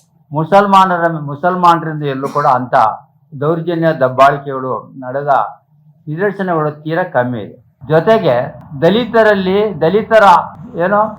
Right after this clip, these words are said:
ಸಂಪತ್ತನ್ನ ದೋಚ್ತಾರೆ ಅಂತ ಹೇಳ್ತಾ ಇದ್ದಾರಲ್ಲ, ದಲಿತರಲ್ಲಿ ಏನು ಸಂಪತ್ತಿದೆ? ಚೂರುಪಾರು ಬ್ರಿಟಿಷರ ಅವಧಿಯಲ್ಲಿ ಕೊಟ್ಟಂತ ಜಮೀನು ಬಿಟ್ರೆ ಇನ್ನೇನಿದೆ?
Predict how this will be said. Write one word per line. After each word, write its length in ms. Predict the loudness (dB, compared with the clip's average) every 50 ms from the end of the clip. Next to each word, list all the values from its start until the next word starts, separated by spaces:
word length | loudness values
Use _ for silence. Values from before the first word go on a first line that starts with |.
| 0
ಸಂಪತ್ತನ್ನ 640 | 0 0 2 2 2 2 2 2 2 2 2 2 2
ದೋಚ್ತಾರೆ 380 | 0 0 0 0 0 0 0 0
ಅಂತ 180 | 0 -2 -2
ಹೇಳ್ತಾ 280 | 0 0 -2 -2 -2 -2
ಇದ್ದಾರಲ್ಲ, 340 | -4 -2 -4 -4 -4 -6 -6
ದಲಿತರಲ್ಲಿ 640 | -6 -4 -4 -6 -4 -4 -4 -4 -4 -4 -4 -4 -4
ಏನು 200 | -4 -4 -4 -2
ಸಂಪತ್ತಿದೆ? 760 | -2 -2 -2 -2 -2 -6 -6 -6 -10 -12 -10 -10 -10 -8 -6
ಚೂರುಪಾರು 880 | -4 -2 0 0 0 2 4 4 4 6 6 4 4 4 0 -2 -6 -10 -8
ಬ್ರಿಟಿಷರ 440 | -8 -6 -4 -4 -4 0 2 2 6
ಅವಧಿಯಲ್ಲಿ 540 | 6 6 6 6 4 2 2 0 -2 -2 -2
ಕೊಟ್ಟಂತ 520 | -2 -2 -2 0 0 0 -2 -2 0 0 0 0 0 0
ಜಮೀನು 320 | -2 -2 -2 -2 -4 -4
ಬಿಟ್ರೆ 320 | -4 -4 -6 -8 -8 -8 -6
ಇನ್ನೇನಿದೆ? 800 | -6 -6 -6 -4 -4 -6 -6 -8 -8 -10 -10 -12 -12 -16 -20